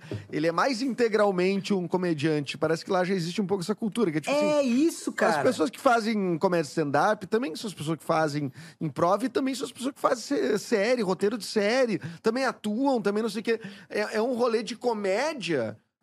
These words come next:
Speaker 1: completo, né? Trezentos e sessenta,
Speaker 2: Sim.
Speaker 1: vamos usar um termo a-, atual
Speaker 2: É.
Speaker 1: aqui.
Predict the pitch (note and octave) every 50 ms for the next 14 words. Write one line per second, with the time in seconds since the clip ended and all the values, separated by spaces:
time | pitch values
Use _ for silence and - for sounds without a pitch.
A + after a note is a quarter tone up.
0 | _ _ - G3+ G3+ F#3+ G3 - G3 F#3+ F3+ F3 D#3+ - - - C#3 B2+ B2 B2+
1 | C#3 D#3 D3+ C3 E3 D#3 D#3 D#3+ F3+ F#3 E3 D3+ G#3+ F#3+ - - A3 G#3 G3 D#3+
2 | E3+ E3 D#3+ D3 D#3+ D#3+ D#3 - E3+ E3+ E3+ F3 F3 D#3+ D3+ D3+ D3 C#3+ C#3 C3
3 | B2+ C#3+ C#3+ - - D3 C#3+ - D#3+ D#3+ D#3+ D3+ D3+ D3 C3 - D#3+ D#3+